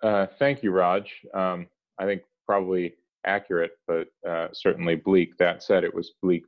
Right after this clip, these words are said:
before we went in-, into this crisis, so, um, uh, it may be cockeyed optimism to look for a silver lining now. Uh, Oksana, uh, Oksana Antonenko,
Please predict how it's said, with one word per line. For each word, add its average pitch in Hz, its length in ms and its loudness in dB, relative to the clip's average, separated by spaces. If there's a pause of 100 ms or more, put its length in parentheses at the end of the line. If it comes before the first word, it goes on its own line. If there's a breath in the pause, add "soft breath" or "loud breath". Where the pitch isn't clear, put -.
before 107 340 2
we 90 80 2
went 85 300 -6
in-, 87 60 -20 (100)
into 82 260 -8
this 80 140 -6
crisis, 82 580 -2
so, 82 420 2
um, 82 240 -2 (460)
uh, 80 240 0 (120)
it - 160 -8
may 87 120 2
be - 120 -4
cockeyed 87 540 0
optimism 82 680 -8
to 82 80 -6
look 82 220 -4 (100)
for 85 140 -2
a - 40 -8
silver 80 360 -4
lining 80 440 -6 (140)
now. 85 420 -2 (400)
Uh, 87 300 2 (120)
Oksana, 110 540 -2 (460)
uh, 92 500 0 (260)
Oksana 104 380 -6
Antonenko, 101 720 -10